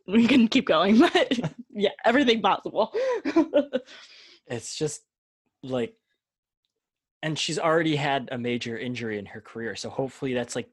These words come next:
Speaker 2: the only one that she has and that she can stay healthy. It's just, I mean,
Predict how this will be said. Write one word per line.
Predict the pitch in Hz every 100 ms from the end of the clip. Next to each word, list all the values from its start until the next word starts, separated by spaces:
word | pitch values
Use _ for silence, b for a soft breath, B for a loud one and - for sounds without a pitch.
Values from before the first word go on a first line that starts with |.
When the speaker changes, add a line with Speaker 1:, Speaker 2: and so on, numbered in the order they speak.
| -
Speaker 2:
the | -
only | 123 117 120 120
one | 110 113 110 -
that | 113
she | - 110
has | 98 101 110
and | 110 -
that | 120
she | - 113
can | 107
stay | 101 - 104
healthy. | 98 104 - 120
It's | 104 -
just, | 113 - _ b b b b b b b b b _ -
I | 147 143
mean, | 139